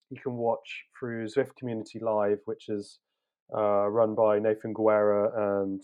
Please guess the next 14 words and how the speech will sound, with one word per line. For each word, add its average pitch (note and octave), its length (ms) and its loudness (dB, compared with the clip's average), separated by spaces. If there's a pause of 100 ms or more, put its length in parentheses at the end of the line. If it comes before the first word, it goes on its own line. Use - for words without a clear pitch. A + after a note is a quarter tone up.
(140)
uh, G#2+ 120 -2
Greg G#2+ 240 -2
Leo. G#2 400 2 (460)
And G#2 440 -2
those A2+ 220 2
guys G#2+ 300 0
do A2+ 120 -8
live G#2+ 280 0
commentary G#2+ 500 -2
on G2+ 160 -2
all G#2 180 -4
of G2 100 -8
the A2 80 -6
races. G#2 640 -6